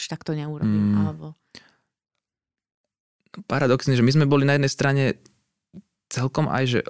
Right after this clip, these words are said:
Speaker 2: opatrní tým, že sme si nedávali veľké sústa pred seba,
Speaker 1: Mhm.
Speaker 2: že sme fakt experimentovali v takých drobnostiach, že ideme teraz zmeniť, e, ja neviem, ceník, že o deväť eur ideme zvyhnúť cenu, že čo sa stane. A nestalo sa nič, e, ešte viac, e, ľudí k nám začalo chodiť, čiže, čiže,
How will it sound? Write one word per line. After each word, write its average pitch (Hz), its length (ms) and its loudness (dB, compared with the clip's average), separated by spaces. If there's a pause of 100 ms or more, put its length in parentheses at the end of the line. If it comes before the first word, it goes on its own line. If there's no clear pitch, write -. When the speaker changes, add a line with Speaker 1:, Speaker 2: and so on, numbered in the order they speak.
(200)
Speaker 2:
opatrní 110 460 0
tým, 120 160 2
že 113 120 4
sme 113 100 6
si 113 140 0
nedávali 117 300 4
veľké 113 240 2
sústa 98 340 -4
pred 90 220 -4
seba, 104 340 -2
Speaker 1:
Mhm. 190 240 -4
Speaker 2:
že 107 180 -2
sme 107 240 2 (920)
fakt 113 280 -2
experimentovali 113 720 2
v - 40 -14
takých 110 240 0
drobnostiach, 110 500 2
že 110 100 -2
ideme 107 180 4
teraz 101 320 -2
zmeniť, 104 560 2
e, 60 160 -2
ja 101 140 0
neviem, 98 180 0
ceník, 101 280 4
že 92 160 0
o 90 340 0
deväť 95 360 2
eur 95 140 4
ideme 92 220 6
zvyhnúť 95 340 4
cenu, 101 180 6
že 95 100 2
čo 98 120 0
sa 90 80 -4
stane. 104 380 2 (420)
A - 80 -6
nestalo 95 260 0
sa 90 140 -2
nič, 107 300 2
e, - 80 -4 (140)
ešte - 220 0
viac, 101 220 2
e, - 80 -4
ľudí 92 460 2
k - 100 -2
nám 117 120 4
začalo - 300 4
chodiť, 127 240 4
čiže, 123 220 4 (480)
čiže, 120 280 0